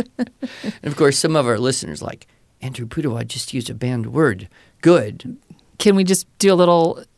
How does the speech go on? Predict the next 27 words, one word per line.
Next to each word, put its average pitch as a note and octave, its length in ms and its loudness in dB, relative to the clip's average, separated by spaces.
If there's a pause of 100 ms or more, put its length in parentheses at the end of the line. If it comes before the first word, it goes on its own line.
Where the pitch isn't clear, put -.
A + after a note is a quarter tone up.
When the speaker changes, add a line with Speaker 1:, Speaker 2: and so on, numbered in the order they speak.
Speaker 1:
spider F3+ 460 2
web F3 240 4
here? F3 280 4
And F3+ 160 -2
can E3+ 160 0
you E3 100 0
talk D#3 320 -2
about E3 480 0 (460)
good F3 420 6
is E3+ 260 0
not D#3+ 360 0
banned D#3+ 440 2
when E3 260 -2
you're D#3 100 -2 (160)
speaking, F3 520 -2
only F3 440 0
in D#3+ 200 -4
writing? E3+ 600 0
<laughs> - 520 -2
Speaker 2:
Yes, D#3 380 2
there C#3+ 220 2
are D3 80 4
many D3 300 -2
children A#2+ 420 -2
who A#2+ 200 -4
have, A2+ 280 -8
um, G#2 280 -6